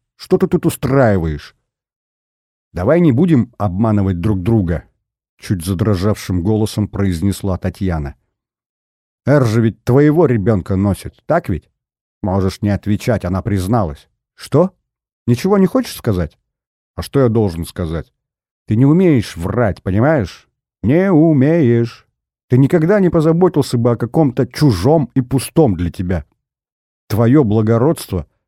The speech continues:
обращено только к своим. Элизабет никогда бы не была тобой облагодетельствована столь многим просто так, даже в пику мне.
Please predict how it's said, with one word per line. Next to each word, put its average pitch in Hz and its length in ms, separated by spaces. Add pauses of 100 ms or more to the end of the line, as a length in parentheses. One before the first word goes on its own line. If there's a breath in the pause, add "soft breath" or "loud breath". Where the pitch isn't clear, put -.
(140)
обращено 127 680
только 143 420
к - 100
своим. 131 640 (760)
Элизабет 120 600 (320)
никогда 120 520
бы 123 100
не 117 140
была 123 280
тобой 104 460 (140)
облагодетельствована 95 1600 (800)
столь 127 340
многим 120 520 (120)
просто 131 440
так, - 480 (200)
даже 123 300
в - 140
пику 151 340
мне. 135 360